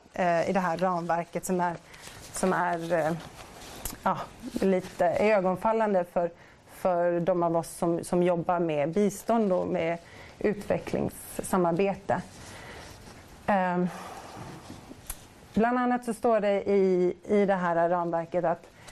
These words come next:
överenskommelsen blir nyckelkomponenter för E U:s relation med länder som migranter kommer ifrån eller reser igenom. Relationerna ska guidas av ländernas vilja att samarbeta kring migrationshantering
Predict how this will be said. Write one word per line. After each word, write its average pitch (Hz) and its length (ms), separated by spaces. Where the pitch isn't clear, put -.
överenskommelsen 220 1040
blir 190 160
nyckelkomponenter 190 1200
för - 180
E 214 180
U:s 190 160
relation 196 720
med 202 140
länder 185 520
som 185 180
migranter 180 440
kommer 175 340
ifrån 190 420
eller 175 220
reser 165 360
igenom. 165 420
Relationerna 214 720
ska 202 160
guidas 185 640
av 175 120
ländernas 175 500
vilja 175 380
att 170 120
samarbeta 180 680
kring 175 260
migrationshantering 175 1080